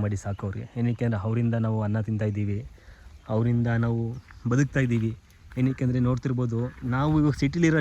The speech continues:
ಜನ ಎಲ್ಲ ನಾವು ಯಾವ ಮರ ಹಾಕಲ್ಲ, ಬೇರೆ ರೀತಿ ಬೇರೆ ತರಕಾರಿ ಹಾಕಲ್ಲ, ಮರ ಹಾಕಲ್ಲ, ಏನೂ ಹಾಕಲ್ಲ. ನಾವು ಬರೀ ಬಿಲ್ಡಿಂಗ್, ಬಿಲ್ಡಿಂಗ್, ಕಾಂಕ್ರೀಟ್, ಕಾಂಕ್ರೀಟ್, ಕಾಂಕ್ರೀಟ್ ಬಿಲ್ಡಿಂಗ್ ತಗೋಗ್ತೀವಿ. ನಮಗೆ ಪರಿಶುದ್ಧವಾದ ಗಾಳಿ ಬರ್ಬೇಕಾದ್ರೆ ಎಲ್ಲಿಂದ ಬರಬೇಕು? ನಾವು ಉಸಿರಾಡ್ತೀವಲ್ಲ, ಅದಕ್ಕೆ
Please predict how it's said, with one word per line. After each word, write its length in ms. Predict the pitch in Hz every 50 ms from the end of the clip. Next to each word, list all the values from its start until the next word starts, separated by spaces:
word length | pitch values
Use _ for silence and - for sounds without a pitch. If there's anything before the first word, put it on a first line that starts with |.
| 135 127
ಜನ 120 | 123 143 151 151 147
ಎಲ್ಲ 140 | 143 143 135 131 139 147 151 - - - - - - - - - 120 120
ನಾವು 140 | 120 120 117 123
ಯಾವ 80 | 120 127 123 117
ಮರ 100 | 110 120 131 135
ಹಾಕಲ್ಲ, 320 | 135 - - 131 127 123 127 135 131 - - - - - - - - - - - - - - - - - 110
ಬೇರೆ 160 | 120 127 131 127 131
ರೀತಿ 260 | 123 - - 131 127 123 131 127 120 - - 151 131 - - - - - - 123
ಬೇರೆ 180 | 123 127 139 135 131 127 117
ತರಕಾರಿ 300 | - 113 110 135 131 135 127
ಹಾಕಲ್ಲ, 240 | 117 - 127 120 127 131 120
ಮರ 80 | 113 120 127
ಹಾಕಲ್ಲ, 260 | 123 117 - 120 127 131 123 120
ಏನೂ 100 | 127 127
ಹಾಕಲ್ಲ. 260 | 120 101 120 113 110 110 - - - - - - - - - - - 120
ನಾವು 120 | 117 120 117 117
ಬರೀ 140 | 127 135 127 120
ಬಿಲ್ಡಿಂಗ್, 320 | 120 123 131 143 139 135 127 127
ಬಿಲ್ಡಿಂಗ್, 280 | 127 127 139 131 127 117 -
ಕಾಂಕ್ರೀಟ್, 340 | 127 135 131 139 131 120 -
ಕಾಂಕ್ರೀಟ್, 260 | 131 127 127 131 117 -
ಕಾಂಕ್ರೀಟ್ 240 | 127 123 131 131 117
ಬಿಲ್ಡಿಂಗ್ 200 | 117 120 127 120 117
ತಗೋಗ್ತೀವಿ. 360 | 120 120 110 - 123 117 120 - - - - - - 135
ನಮಗೆ 180 | 139 143 147 143 - -
ಪರಿಶುದ್ಧವಾದ 500 | 147 160 - 175 160 160 165 165 160 160 131 120
ಗಾಳಿ 180 | 120 143 165 156 143
ಬರ್ಬೇಕಾದ್ರೆ 340 | 147 143 156 143 151 139 127
ಎಲ್ಲಿಂದ 180 | 131 143 151 143 127
ಬರಬೇಕು? 340 | 131 123 131 127 - - 110 - - - - - - - - - - - - - - - - - - - - - - - - - - - - - - - 120
ನಾವು 120 | 120 120 123 127
ಉಸಿರಾಡ್ತೀವಲ್ಲ, 540 | 120 - 165 165 156 151 165 151 143 135 143 139
ಅದಕ್ಕೆ 260 | 135 135 135 127 156